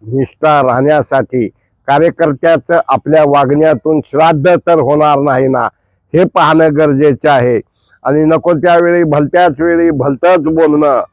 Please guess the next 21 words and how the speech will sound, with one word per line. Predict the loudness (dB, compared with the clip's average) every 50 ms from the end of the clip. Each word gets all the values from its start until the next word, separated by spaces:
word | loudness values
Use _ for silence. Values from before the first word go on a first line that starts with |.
| _ _ _ -2
काय, | 0 2 2 2 0 -2 _ _ _ _ _ _ _ _ _ -2 0
हे | 0 0 0
सुद्धा | 0 -2 -4 -4 0 0 2 2 2 2 2 0
असता | -2 -2 -4 _ -4 -2 -2
कामा | -2 -2 -2 0 0 0 0 2
नये. | 2 2 2 0 0 -4 _ -4 -2
असो, | -2 -2 0 0 0 0 0 -2 _ _ _ _ _ _ _ -2
ताई | 0 2 2 2 2
बोलल्या, | 2 2 2 4 4 4 4 2
त्या | 2 0 -2 -4 -4
ताई | -2 -2 0 2 2 4 4 4
आहेत, | 4 4 2 2 0 0 -2 -4
त्यांना | -4 -2 0 0 -2
घाई | -2 -2 -2 0 2 4 4 4
झालेली | 4 4 2 2 2 4
आहे | 4 2
मुख्यमंत्री | 2 0 -2 -4 -4 -2 -2 -2 -2 -4 -4 -2 0
व्हायची, | 2 2 2 0 -2 -4 -4 -4 -4 -6 _ _ _ _ _ _ _ _ _ -4
पण | -2 -2 -2 -2
कदाचित, | -2 0 0 2 2 0 0 -2 -2 -2 -2 -2 -4 -2
अ, | 0 0 2 2 2 2 2 2 0 -2